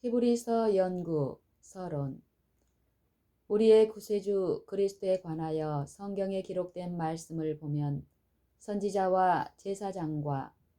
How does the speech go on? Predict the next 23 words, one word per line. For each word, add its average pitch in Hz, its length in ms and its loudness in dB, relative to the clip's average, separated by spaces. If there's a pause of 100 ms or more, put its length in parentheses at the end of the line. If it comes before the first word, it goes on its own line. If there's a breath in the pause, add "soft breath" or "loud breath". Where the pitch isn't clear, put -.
왕의 180 460 -2
세 202 300 -8
직분으로 165 760 -4
나타나 170 540 -6
있음을 156 540 -4
알 151 220 -4
수 151 240 -12
있다. 135 540 -12 (720)
먼저 196 420 4
그리스도가 190 800 0
선지자라는 180 760 -4
것을 156 520 -4 (120)
모세는 165 560 -4
이렇게 175 480 -4
기록하였다. 147 960 -10 (960)
"내가 202 320 2
그들의 208 480 4
형제 196 360 -4
중에 151 600 -2
너와 170 320 0
같은 170 480 -6
선지자 190 480 -6
하나를 185 640 -4